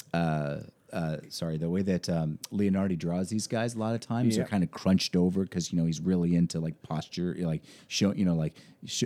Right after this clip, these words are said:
Speaker 1: you know, you're wearing the weight on your shoulders and everything, and, like, everyone's, like, in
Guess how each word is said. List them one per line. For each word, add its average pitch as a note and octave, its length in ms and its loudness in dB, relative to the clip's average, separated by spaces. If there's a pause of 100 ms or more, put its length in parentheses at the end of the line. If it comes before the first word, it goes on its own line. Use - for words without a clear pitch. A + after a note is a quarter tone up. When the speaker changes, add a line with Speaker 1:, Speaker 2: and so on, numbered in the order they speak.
Speaker 1:
you F#2+ 120 6
know, F2 80 8
you're E2+ 160 4
wearing F2 180 6
the F2 80 4
weight E2+ 160 4
on E2+ 100 4
your D#2 120 2
shoulders D#2+ 420 2
and F2 100 6
everything, F2 460 4
and, D#2+ 80 2
like, D#2+ 120 0 (140)
everyone's, E2+ 440 0
like, E2+ 120 -2
in E2 120 4